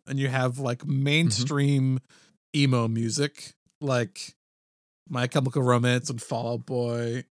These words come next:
Speaker 1: and a little bit Paramore. And then you have, like, big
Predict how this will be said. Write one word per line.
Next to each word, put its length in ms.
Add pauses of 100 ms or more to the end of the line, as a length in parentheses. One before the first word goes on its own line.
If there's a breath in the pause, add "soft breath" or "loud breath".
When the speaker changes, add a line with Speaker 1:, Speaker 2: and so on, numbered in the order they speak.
Speaker 1:
and 100
a 20
little 140
bit 100 (460)
Paramore. 580
And 160 (280)
then 120
you 80
have, 200
like, 140 (160)
big 500